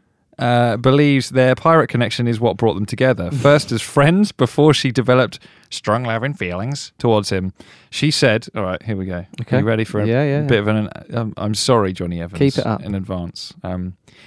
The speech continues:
Speaker 1: "We became really close. The more I learned about
Speaker 2: That's,
Speaker 1: him,
Speaker 2: that's
Speaker 1: the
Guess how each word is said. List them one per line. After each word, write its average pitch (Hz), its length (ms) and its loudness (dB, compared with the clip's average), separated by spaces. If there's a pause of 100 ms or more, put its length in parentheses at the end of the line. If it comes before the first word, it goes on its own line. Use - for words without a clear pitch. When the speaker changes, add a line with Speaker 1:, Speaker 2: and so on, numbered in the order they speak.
Speaker 1:
"We 143 160 -2
became 117 480 0
really 107 220 -2
close. - 580 -4 (220)
The 139 80 0
more 143 200 4
I 160 80 2
learned 147 260 4
about 294 160 6
Speaker 2:
That's, - 120 4
Speaker 1:
him, 277 80 4
Speaker 2:
that's - 420 0
Speaker 1:
the - 120 2